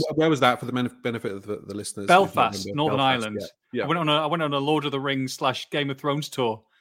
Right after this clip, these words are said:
Speaker 1: Yeah.
Speaker 2: Um,
Speaker 1: And then
Speaker 2: before
Speaker 1: one
Speaker 2: the
Speaker 1: week
Speaker 2: game.
Speaker 1: with, with six days' notice, where did we go next?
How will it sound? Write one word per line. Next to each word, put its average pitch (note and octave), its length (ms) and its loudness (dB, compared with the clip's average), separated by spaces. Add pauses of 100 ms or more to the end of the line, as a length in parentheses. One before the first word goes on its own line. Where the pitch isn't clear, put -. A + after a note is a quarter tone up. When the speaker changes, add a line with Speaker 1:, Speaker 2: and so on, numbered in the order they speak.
(120)
Speaker 1:
Yeah. A#2+ 380 2
Speaker 2:
Um, G#2+ 260 -8 (380)
Speaker 1:
And B2 100 2
then A#2+ 100 4
Speaker 2:
before B2 200 2
Speaker 1:
one E3 80 8
Speaker 2:
the D#3+ 60 4
Speaker 1:
week D3+ 120 2
Speaker 2:
game. B2 140 -4
Speaker 1:
with, D3 140 0 (100)
with B2 260 -2
six - 380 -4
days' C3+ 260 2
notice, B2 500 -4
where G#2 100 0
did G#2 100 -4
we G#2 100 -6
go G2+ 200 -4
next? - 460 -8